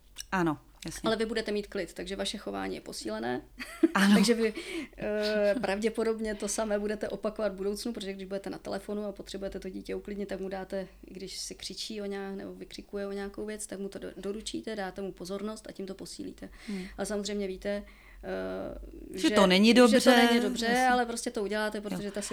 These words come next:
Speaker 1: Ale je
Speaker 2: situace
Speaker 1: to tak, že u zdravýho dítěte čekám, že z toho vyroste,
Speaker 2: Hmm.
Speaker 1: kdežto u, eh, dítěte, který má nějak, je někde na spektru, tak vlastně
Speaker 2: Tak je to
Speaker 1: pravděpodobně, eh,
Speaker 2: Hmm.
Speaker 1: ho to nepřejde, že jo?
Speaker 2: Hmm.
Speaker 1: Jako
Speaker 2: Tam,
Speaker 1: nevyroste z toho,
Speaker 2: hmm,
Speaker 1: tak.
Speaker 2: tam,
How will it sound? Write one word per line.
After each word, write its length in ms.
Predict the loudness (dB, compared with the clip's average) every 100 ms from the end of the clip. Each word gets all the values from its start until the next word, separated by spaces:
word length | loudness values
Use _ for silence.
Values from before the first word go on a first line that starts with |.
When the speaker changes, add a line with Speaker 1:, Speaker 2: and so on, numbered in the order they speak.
| 4
Speaker 1:
Ale 160 | 8
je 120 | 10 10
Speaker 2:
situace 160 | 6
Speaker 1:
to 40 | 6
tak, 160 | 6
že 100 | 6
u 100 | 4
zdravýho 400 | 4 4 6 6
dítěte 380 | 4 2 2 2
čekám, 380 | 2 4 6 6
že 100 | 2
z 60 |
toho 200 | 4 6
vyroste, 640 | 8 8 4 2 0 2 0
Speaker 2:
Hmm. 640 | -2 -2 -2 0 -2 -2 2
Speaker 1:
kdežto 360 | 2 4 2
u, 120 | 2 -2 -4 -10 0 4 4
eh, 40 |
dítěte, 500 | 2 -2 0 2 0
který 520 | 0 -2 0 2 4 4
má 400 | 6 6 6 6
nějak, 280 | 4 4 0 -4 0
je 140 | 2 4
někde 300 | 4 4 4
na 120 | 4
spektru, 720 | 4 2 4 4 6 8 6 0 -14 -16 0
tak 240 | 6 6 6
vlastně 460 | 6 6 6 4 6
Speaker 2:
Tak 40 |
je 60 | 6
to 60 |
Speaker 1:
pravděpodobně, 1300 | 6 6 8 8 8 8 6 6 6 8 6 6 2
eh, 440 | 0 2 4 4 4
Speaker 2:
Hmm. 80 |
Speaker 1:
ho 80 | 4
to 100 | 6
nepřejde, 500 | 6 4 2 2 2
že 120 | 0
jo? 60 | 0
Speaker 2:
Hmm. 120 | -2 -4
Speaker 1:
Jako 120 | 0
Speaker 2:
Tam, 80 | 4
Speaker 1:
nevyroste 500 | 6 8 6 0 -4
z 60 |
toho, 200 | -2 -2
Speaker 2:
hmm, 100 | -2
Speaker 1:
tak. 100 | -2
Speaker 2:
tam, 140 | -4